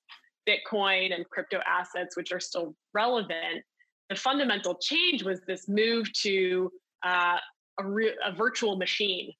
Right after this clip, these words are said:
that sits in the cloud. So essentially, when we, when we look at the Ethereum network, we're talking about, um, a network that allows you to program, uh, write code and execute it across this computing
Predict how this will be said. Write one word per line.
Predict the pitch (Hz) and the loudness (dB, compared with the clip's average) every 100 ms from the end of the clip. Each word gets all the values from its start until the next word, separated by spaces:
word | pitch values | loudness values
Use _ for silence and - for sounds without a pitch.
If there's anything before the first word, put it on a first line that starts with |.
| _ - | _ -4
that | 185 185 180 - | 0 2 0 -8
sits | - - 220 - | -12 -8 -6 -4
in | 180 | -6
the | 180 | -6
cloud. | - 180 170 - - - _ | -4 -2 -2 -4 -12 -20 _
So | - 220 | -4 -2
essentially, | 220 - 254 269 - 262 214 202 196 190 | -2 0 0 0 -2 2 2 2 2 0
when | 196 | -2
we, | 190 185 - | -2 -2 -4
when | 190 | -2
we | 190 | 0
look | 190 196 190 | 0 0 -2
at | |
the | - 175 | -4 -4
Ethereum | - 339 320 220 | -2 0 2 2
network, | 196 175 170 180 175 - - | 2 0 0 0 0 -6 -8
we're | 202 | -4
talking | 208 - 240 254 254 | -2 2 2 2 -2
about, | 208 185 185 185 180 - _ _ 180 | 0 2 4 4 2 -4 _ _ 0
um, | 180 175 175 170 | 2 2 -2 -4
a | 180 | -2
network | 190 208 208 | 0 0 -2
that | 208 | -2
allows | 180 165 185 196 214 | -4 0 2 4 2
you | 196 185 | 0 -2
to | 185 | -4
program, | - 196 196 185 185 180 180 180 180 - _ _ 175 | -4 -4 -2 -2 0 0 0 -2 -4 -8 _ _ -6
uh, | 160 143 | -6 0
write | 196 196 - - | 0 0 -2 0
code | 196 190 285 330 - | 2 2 2 0 -2
and | 196 - - | -4 -4 -4
execute | 214 - 220 - 196 | -4 -4 -4 0 0
it | 190 185 | 0 -2
across | 185 - 196 190 196 190 | -8 -2 0 0 0 -4
this | 185 - - - | -4 -6 -18 -14
computing | - 196 190 202 190 185 180 | -8 -6 -2 0 0 0 -4